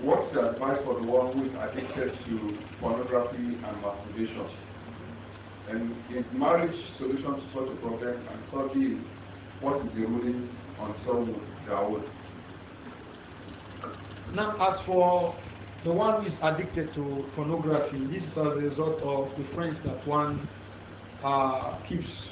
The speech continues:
Speaker 2: those that one moves with. So a, a Muslim should learn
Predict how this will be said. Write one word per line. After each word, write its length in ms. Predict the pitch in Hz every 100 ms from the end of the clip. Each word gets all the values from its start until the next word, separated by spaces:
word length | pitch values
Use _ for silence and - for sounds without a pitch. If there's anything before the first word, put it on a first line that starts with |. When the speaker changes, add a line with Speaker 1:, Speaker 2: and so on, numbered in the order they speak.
| - - 156
Speaker 2:
those 180 | 165 156
that 220 | 143 -
one 300 | 147 156 147
moves 140 | 147 - -
with. 160 | 147 135 - - - - - - - - - -
So 440 | 156 151 147 147 135
a, 260 | 147 147 147
a 40 | 156
Muslim 500 | 202 202 175 170 170 -
should 140 | 143 143
learn 400 | 165 170 160